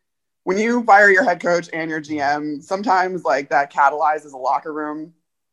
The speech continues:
or galvanizes a locker room rather, uh, to start playing for each other a little bit more. And you never know what happens in those. Those are all wild card situations. So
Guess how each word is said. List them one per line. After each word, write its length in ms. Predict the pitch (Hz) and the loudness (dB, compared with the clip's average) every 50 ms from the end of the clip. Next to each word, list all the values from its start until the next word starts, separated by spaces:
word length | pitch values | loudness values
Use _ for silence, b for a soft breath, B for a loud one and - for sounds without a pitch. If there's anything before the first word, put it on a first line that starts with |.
| _ _ _ _ _ - - | _ _ _ _ _ -8 -4
or 160 | 151 147 139 | -4 -4 0
galvanizes 500 | 139 127 123 147 156 156 156 151 156 156 | 2 4 4 4 2 0 -2 -2 -4 -6
a 60 | 156 | -12
locker 400 | 156 160 165 170 156 160 - 170 | -10 -6 -4 -4 -4 -4 -6 -12
room 180 | 160 165 160 160 | -10 -10 -8 -6
rather, 440 | 170 160 165 160 160 165 165 - b b b b b b b b b b _ - | -6 -6 -4 -4 -6 -6 -8 -10 b b b b b b b b b b _ -2
uh, 400 | 160 147 139 135 131 135 127 - | 2 2 4 4 2 0 -2 -6
to 140 | - - | -8 -12
start 340 | 175 - - 156 143 - _ | -18 -6 -4 -4 -4 -4 _
playing 260 | _ 165 151 147 151 | _ -8 -8 -8 -8
for 160 | 151 - 143 135 | -8 -6 -6 -6
each 140 | 165 151 | -6 -4
other 260 | 160 151 147 151 151 151 | -4 -4 -2 -2 -2 -2
a 60 | 151 | -2
little 160 | 156 156 156 | -2 -4 -2
bit 160 | 147 160 151 | -2 -2 -4
more. 420 | 160 165 160 160 165 170 165 175 - B B B B B - _ | 0 0 0 2 2 0 -2 -2 -6 B B B B B -14 _
And 640 | - 170 151 143 135 135 135 135 139 135 139 131 135 - - - _ | -6 -2 0 2 2 2 0 0 -2 -4 -6 -6 -8 -12 -16 -18 _
you 140 | 165 156 | -2 2
never 200 | 156 156 147 147 | 2 4 4 4
know 140 | 139 143 143 | 4 4 4
what 100 | 139 135 | 4 4
happens 320 | 165 - 127 - 143 143 147 | 4 2 2 2 0 -6 -4
in 60 | 147 | -2
those. 180 | 147 143 143 | -2 -2 -2
Those 140 | 139 170 165 | -2 -2 0
are 80 | 151 147 | 2 4
all 160 | 139 135 131 | 4 4 4
wild 240 | 131 131 123 131 - | 4 2 2 2 0
card 180 | - - - | -6 -6 -6
situations. 540 | - 147 - - 117 123 131 - 117 - - | -8 -16 -16 -14 -14 -12 -12 -12 -10 -12 -2
So 400 | - 151 123 127 135 - - - | 2 6 6 6 6 4 2 -10